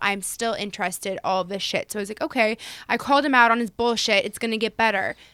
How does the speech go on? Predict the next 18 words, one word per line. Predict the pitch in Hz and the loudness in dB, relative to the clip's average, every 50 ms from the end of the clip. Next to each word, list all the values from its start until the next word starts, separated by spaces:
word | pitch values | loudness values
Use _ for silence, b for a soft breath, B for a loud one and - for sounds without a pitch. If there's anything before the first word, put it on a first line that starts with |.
| b b - | b b 0
No, | 262 330 330 302 226 208 208 - b b b | 2 4 6 6 6 6 4 -2 b b b
he | - - 302 | 2 2 2
still | 294 - - - 320 320 | 2 2 0 2 2 2
was | 311 311 | 2 0
sending | - - 269 254 254 254 | 0 -2 -2 0 0 0
me, | 254 247 | 0 0
like, | 233 208 - | 0 0 -2
one | 196 196 208 208 220 233 | -2 0 0 0 0 0
text | - 233 262 254 - - - | 0 -2 -2 -2 -2 -6 -4
a | 311 | -2
day, | 240 208 190 185 190 214 226 - | 0 2 2 2 0 0 -2 0
which | - 240 247 - | 0 0 2 2
if | 269 262 - | -2 -2 0
you're | 269 320 - | 0 0 0
truly | - - - 320 311 311 339 330 269 | 0 -2 -4 -4 -2 0 0 0 0
busy, | 208 214 208 190 233 247 247 | 0 -2 -2 -2 -2 -2 -2
that's | 214 185 190 302 339 - - - | 0 2 2 2 2 2 -4 -12
fine. | - - 196 185 180 185 190 220 247 269 | -2 0 0 2 2 0 0 -2 -4 -4